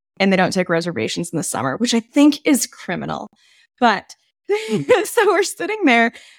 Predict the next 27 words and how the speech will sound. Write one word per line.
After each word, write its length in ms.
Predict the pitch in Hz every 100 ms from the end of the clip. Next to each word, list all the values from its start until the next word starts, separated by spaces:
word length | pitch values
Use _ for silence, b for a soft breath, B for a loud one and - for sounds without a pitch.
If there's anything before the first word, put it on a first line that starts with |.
| B
for 120 | 294
an 120 | 285 -
hour 220 | 240 277
and 100 | 320
a 40 | 285
half. 320 | 285 240 -
And 180 | 247 240
normally 460 | 269 359 427 370 294
I 140 | 226
would 160 | 220 233
have 100 | 214
gone 220 | 214 233
to 60 | 208
the 60 |
bar 600 | 190 175 175 196 226 247 -
and 160 | 240
grabbed, 380 | 214 202 202 214
like, 300 | 196 190 - _ _ -
a 80 | 226
couple 240 | 208 208
drinks 360 | 190 165 170 170
in 100 | 170
that 180 | - -
hour 180 | 190 185
and 100 | 185
a 60 |
half. 420 | 214 110 110 240